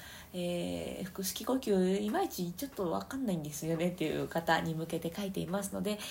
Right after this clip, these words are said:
えー、そういった方がいらっしゃったら、えー、このノートの記事読んでぜひ試してみてください。大体ね、あの、二つパターン書いてるんですけど、この二パターン大体どっちかに当てはまりますので、<laughs> 私はこっち派だなみたいなのを、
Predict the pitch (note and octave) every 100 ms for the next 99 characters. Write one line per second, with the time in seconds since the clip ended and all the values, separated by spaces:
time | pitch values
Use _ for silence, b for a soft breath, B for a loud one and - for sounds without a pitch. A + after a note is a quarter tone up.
0 | B F#3 F3+ G3 F#3+ F#3+ G3 F#3 E3 -
1 | G#3+ A3 C#4 C#4 C4 D#4 D#4 B B B
2 | - F3+ - - - - F3+ F#3+ G3+ E3
3 | D#3+ F#3 F3+ - G3 F3 - - F#3+ F#3+
4 | - F3 A3+ - G#3 F#3+ F3+ E3+ F3+ E3+
5 | A#3+ G#3+ B B B - F3+ C#4 - D#4
6 | D4+ C4 - F3 E3+ E3 F3 - - -
7 | - - C4+ C#4+ A#3+ F#3+ F#3 E3+ D#3 F#3
8 | - - - - A#3+ C4 - C4 B3+ C4
9 | G#3 F#3+ - C#4 D#4 C#4+ C4+ - C4+ F#3+
10 | E3 E3+ E3+ E3 E3+ F3+ G#3+ - F3+ F3
11 | E3+ B B F#3 F#3+ - - - - G#3
12 | G#3 A3+ G#3+ F3 E3+ - E3+ E3+ E3 E3+
13 | - E3+ F3+ F#3 D#3+ D3+ E3+ A3